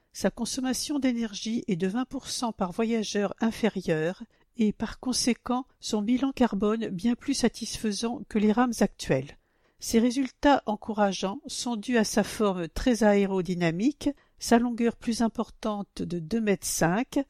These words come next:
ses remorques plus courtes mais plus nombreuses qui nécessitent des adaptations dans les technicentres.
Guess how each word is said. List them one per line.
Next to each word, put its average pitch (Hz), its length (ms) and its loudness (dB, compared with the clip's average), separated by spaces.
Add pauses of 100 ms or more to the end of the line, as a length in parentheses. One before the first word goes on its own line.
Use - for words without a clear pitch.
(120)
ses - 220 0
remorques 226 540 -2
plus - 220 -4
courtes - 500 -4 (140)
mais 196 180 0
plus - 200 -2
nombreuses 208 640 -2 (240)
qui 247 160 4
nécessitent 254 600 2
des 196 200 0
adaptations 233 800 0
dans 202 160 0
les 196 140 4
technicentres. - 960 -2